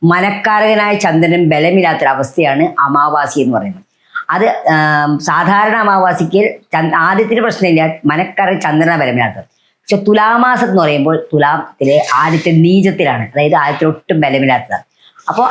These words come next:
ആത്മബലവും മനോബലവും ഇല്ലാത്തൊരവസ്ഥയാണ് തുലാമാസത്തിലെ അമാവാസി. അപ്പൊ ഇതിനെ ബന്ധിപ്പിക്കാനായിട്ട് നമ്മള്, ഏ, വിളക്കുകൾ കത്തിക്കും, വഴിപാടുകൾ കഴിക്കും,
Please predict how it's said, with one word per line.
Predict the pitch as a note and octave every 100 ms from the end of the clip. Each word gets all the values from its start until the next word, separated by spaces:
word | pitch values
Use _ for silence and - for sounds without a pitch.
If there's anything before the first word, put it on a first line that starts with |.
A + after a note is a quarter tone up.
| -
ആത്മബലവും | F3+ G3+ G#3 G#3+ A3+ A#3 A#3+
മനോബലവും | G3+ F#3+ G3+ G#3+ A3+
ഇല്ലാത്തൊരവസ്ഥയാണ് | A3 G3+ F3 D#3 D#3 A#2+ F3 E3 D3+ D3+
തുലാമാസത്തിലെ | D3+ E3+ D#3 C#3 C3+ C3 D#3
അമാവാസി. | - C3 C3 A2 G#2+
അപ്പൊ | - _ _ _ -
ഇതിനെ | A3 B3
ബന്ധിപ്പിക്കാനായിട്ട് | B3+ G#3+ F3 A3 A3 G#3+ E3 C#3+ C3+ B2+
നമ്മള്, | C#3 C3 C#3+ D#3 - C#3+
ഏ, | C#3 A#2+ D3 C#3+ C#3+
വിളക്കുകൾ | C#3+ D3+ - D3 C3
കത്തിക്കും, | A#2 A#2 B2+ C3 C3 - -
വഴിപാടുകൾ | C#3 D#3 D#3+ D#3 C#3
കഴിക്കും, | B2+ A#2+ A#2 C3 C3